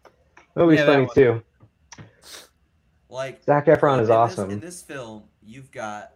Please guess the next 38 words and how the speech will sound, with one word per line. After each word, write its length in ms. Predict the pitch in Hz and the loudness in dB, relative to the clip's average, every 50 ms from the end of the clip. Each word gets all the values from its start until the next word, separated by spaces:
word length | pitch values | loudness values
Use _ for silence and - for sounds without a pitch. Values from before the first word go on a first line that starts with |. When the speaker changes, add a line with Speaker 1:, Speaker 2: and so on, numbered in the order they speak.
| _ _ - | _ _ -20
Speaker 3:
uh, 360 | 120 117 113 107 104 98 95 92 95 | -16 -12 -12 -12 -12 -12 -16 -18 -18
you 80 | 107 113 | -20 -20
got 180 | 113 113 _ | -20 -20 _
the, 120 | _ - - _ _ _ - 95 | _ -20 -20 _ _ _ -20 -20
uh, 480 | 101 98 95 92 92 90 87 85 82 82 78 _ _ _ _ _ _ | -18 -16 -14 -14 -14 -16 -16 -18 -20 -20 _ _ _ _ _ _ _
what 160 | - 120 127 | -20 -20 -20
is 100 | 131 110 | -20 -20
that 160 | 110 104 87 - | -18 -18 -18 -20
song, 180 | - 98 95 98 - | -20 -20 -20 -20 -20
Sharpay? 160 | - 90 87 - 339 | -20 -14 -6 -4 -4
Speaker 1:
Who 80 | - | 0
else 280 | - 117 143 175 - - | 2 2 2 2 0 -4
is 160 | 107 92 101 | -8 -6 -6
in 140 | 104 110 107 | -6 -4 -4
that 200 | 101 87 71 - - | -4 -6 -6 -10 -12
film? 260 | - - - - 104 - _ _ _ _ _ _ _ _ _ _ _ | -14 -14 -14 -16 -20 -20 _ _ _ _ _ _ _ _ _ _ _
Speaker 3:
Uh, 60 | 104 113 110 107 104 98 90 | -16 -16 -14 -14 -14 -16 -18
High 40 | - _ _ - | -20 _ _ -16
Speaker 1:
Movie. 160 | - 98 120 | -14 -14 -14
Speaker 3:
School 100 | - - | -16 -20
Musical 220 | 131 120 110 113 107 | -20 -20 -20 -20 -20
two? 240 | - 127 131 165 202 _ _ _ _ _ _ _ _ _ _ _ _ | -20 -20 -20 -20 -20 _ _ _ _ _ _ _ _ _ _ _ _
Or 80 | 92 | -20
Speaker 1:
Yeah. 80 | 98 - 110 113 104 98 | -12 -8 -6 -6 -6 -6
Speaker 3:
Seventeen 180 | 101 110 107 | -8 -14 -20
again? 220 | 92 82 82 82 82 _ _ - | -20 -20 -20 -20 _ _ _ -8
Speaker 1:
Isn't 200 | 123 135 147 165 | -6 -4 -2 -2
there, 140 | 180 185 180 | 0 2 2
like, 160 | 170 156 147 | 2 2 2
Speaker 3:
Oh. 40 | 139 | 0
Speaker 1:
another, 420 | 120 107 110 113 117 131 131 127 | -2 -2 -2 0 2 4 4 6
like 260 | 123 120 117 110 - _ _ _ _ _ _ _ _ _ _ _ - | 6 4 2 0 -4 _ _ _ _ _ _ _ _ _ _ _ -18
Speaker 3:
Ashley 280 | - 127 131 - 156 147 | -16 -14 -14 -14 -16 -18
Tisdale, 460 | 143 175 165 156 - 104 92 87 95 95 _ | -16 -18 -18 -18 -18 -20 -20 -20 -20 -20 _
'cause 120 | 127 113 | -20 -20
she 60 | - - | -20 -20
plays 180 | 127 117 113 | -20 -20 -20
Sharpay. 360 | - 127 120 - 147 143 117 | -20 -20 -20 -20 -20 -20 -20